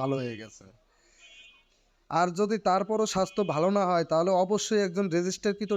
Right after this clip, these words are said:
ডাক্তারের কাছে যান, তার কাছ থেকে পরামর্শ গ্রহণ করুন। তিনি আপনাকে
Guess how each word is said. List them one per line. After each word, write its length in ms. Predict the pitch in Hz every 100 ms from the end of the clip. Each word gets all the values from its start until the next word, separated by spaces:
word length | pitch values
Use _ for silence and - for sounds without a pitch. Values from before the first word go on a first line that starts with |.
| 175
ডাক্তারের 380 | 165 - 180 185
কাছে 220 | 170 - 156
যান, 160 | 131 110 101 _ _ _ _
তার 160 | 165 185 202
কাছ 120 | 196 -
থেকে 160 | 202 202
পরামর্শ 360 | 190 202 202 - 185
গ্রহণ 200 | 180 175 170
করুন। 200 | 156 139 - - - - - - -
তিনি 240 | 196 214 226 208
আপনাকে 280 | 196 202